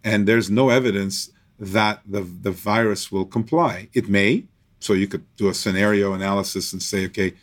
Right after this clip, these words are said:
some probability that it just kind of says, 'Just kidding,' and then becomes a common cold." It may ten years from now, or it may not.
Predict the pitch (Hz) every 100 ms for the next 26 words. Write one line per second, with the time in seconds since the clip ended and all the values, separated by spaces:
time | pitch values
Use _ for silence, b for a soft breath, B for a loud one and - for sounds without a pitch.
0 | b _ - 120 120 120 101 90 101 104
1 | 104 98 95 92 101 - 101 95 - -
2 | 95 - - - 92 98 95 90 90 90
3 | 107 92 90 98 92 87 104 185 - b
4 | b b b _ - 120 117 131 139 123
5 | 120 113 120 151 - 113 147 254 _ _
6 | _ _ _ _ - 107 120 123 135 156
7 | 151 -